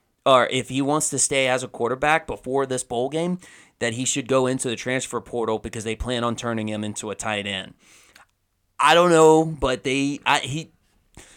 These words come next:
if you look at the stats, if you look at the stats from that game of his, his stats, I think that's enough to change his mind.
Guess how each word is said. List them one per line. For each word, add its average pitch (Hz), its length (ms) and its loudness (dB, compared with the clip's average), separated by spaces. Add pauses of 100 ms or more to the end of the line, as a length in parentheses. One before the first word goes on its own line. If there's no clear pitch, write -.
(240)
if 127 220 -4
you 160 80 0
look 185 220 2
at 196 120 -2
the 170 60 0
stats, - 600 0 (160)
if 120 140 -6
you 147 100 0
look 165 140 2
at 170 80 -6
the 156 60 -2
stats 139 340 2
from 151 140 -4
that 135 240 -2
game 135 260 -2
of 120 180 -4
his, 131 260 -2 (120)
his 135 240 -6
stats, 147 340 0 (280)
I 117 140 0
think 139 320 -4
that's 135 280 2
enough 123 320 0
to 113 80 -14
change 107 320 -6
his 101 140 -12
mind. 90 300 -12